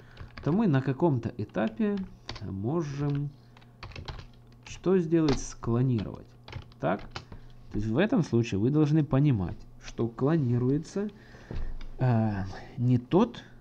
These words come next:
объект, который у нас вот в фабрике есть, он целый целёханяк, и всё у него проинициализировано, он жив, здоров и даже не кашляет. Вот, а на этом этапе у нас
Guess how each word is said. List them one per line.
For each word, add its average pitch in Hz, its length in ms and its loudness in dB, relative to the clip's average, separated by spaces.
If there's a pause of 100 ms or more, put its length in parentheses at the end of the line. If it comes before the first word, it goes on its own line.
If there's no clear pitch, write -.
объект, 127 680 0 (600)
который 127 560 0
у 110 100 -4
нас 110 320 -2 (420)
вот 113 180 -2
в - 40 -20
фабрике 110 540 0
есть, 92 280 -2
он 107 180 -2 (380)
целый 135 400 4
целёханяк, 113 840 0 (460)
и 101 80 -6
всё 143 260 0
у 131 100 4
него 113 220 2
проинициализировано, 113 1300 2
он 95 160 -4
жив, 107 400 0
здоров 107 520 0 (500)
и - 100 -6
даже 117 300 2
не 117 120 2
кашляет. 85 520 -4 (1160)
Вот, 131 280 6
а 139 100 4
на 160 240 8
этом 101 300 2
этапе 139 420 2
у 104 100 0
нас 104 460 -2